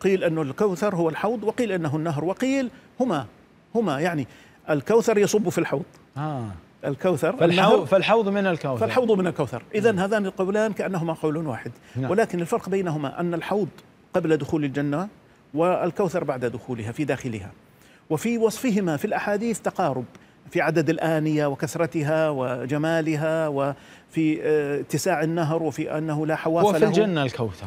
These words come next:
Speaker 1: الكوثر داخل الجنة.
Speaker 2: داخل الجنة.
Speaker 1: نعم. الآن في أقوال أخرى تقترب وتبتعد، مثلًا بعضهم قال: "الكوثر هو الإسلام"، بعضهم قال: "الكوثر هو القرآن"،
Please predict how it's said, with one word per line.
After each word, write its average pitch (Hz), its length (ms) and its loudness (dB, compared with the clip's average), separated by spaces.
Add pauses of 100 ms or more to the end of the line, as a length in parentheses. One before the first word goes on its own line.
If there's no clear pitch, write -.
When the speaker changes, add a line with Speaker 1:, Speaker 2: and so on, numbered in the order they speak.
Speaker 1:
الكوثر 170 360 -2
داخل 143 360 -4
الجنة. 110 280 -10
Speaker 2:
داخل 123 260 -6
الجنة. 95 260 -10
Speaker 1:
نعم. 104 140 -8 (760)
الآن 254 400 2 (180)
في 269 220 0
أقوال 226 380 0
أخرى 196 640 0 (160)
تقترب 226 380 0
وتبتعد، 160 480 0 (360)
مثلًا 214 400 0
بعضهم 202 260 -2
قال: 208 220 -2
"الكوثر 202 400 0
هو 196 100 2
الإسلام"، 165 400 -4 (280)
بعضهم 190 280 0
قال: 202 260 -2
"الكوثر 185 380 -2
هو 190 120 2
القرآن"، 175 460 -2